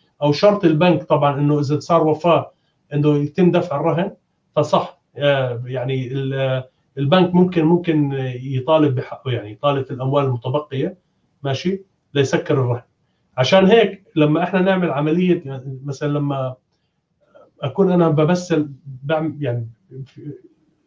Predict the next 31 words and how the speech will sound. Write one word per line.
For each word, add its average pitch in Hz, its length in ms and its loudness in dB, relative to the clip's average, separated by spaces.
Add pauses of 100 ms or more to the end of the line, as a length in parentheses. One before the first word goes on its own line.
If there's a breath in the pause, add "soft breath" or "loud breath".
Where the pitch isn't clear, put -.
(360)
في 151 80 -4
عملية 151 400 0
البيوع، 156 400 4
بيوع 143 300 2
البيت، 131 380 0
بيع 151 120 0
وشراء 143 340 -4
بيوت، 127 420 -4
شايف 117 220 -6
كيف؟ 143 240 -6 (440)
لما 147 160 0
يجينا 165 300 2
أنا 160 100 2
client 170 380 0
هم 143 100 -2
بيشتري 156 340 0
بيت، 131 300 -2 (1120)
كتير 226 380 -2
مرات 190 520 4 (100)
بنصحه، 143 720 -2 (140)
بقول 160 320 0
له: 156 300 0 (460)
"إذا 151 200 0
أنت 202 160 -2
ماخذ 180 380 2
رهن، 180 380 -2 (560)
اعمل 175 280 2
لايف 175 200 2
insurance." 143 600 -8 (1000)
شايف 113 240 -6
كيف؟ 175 220 -6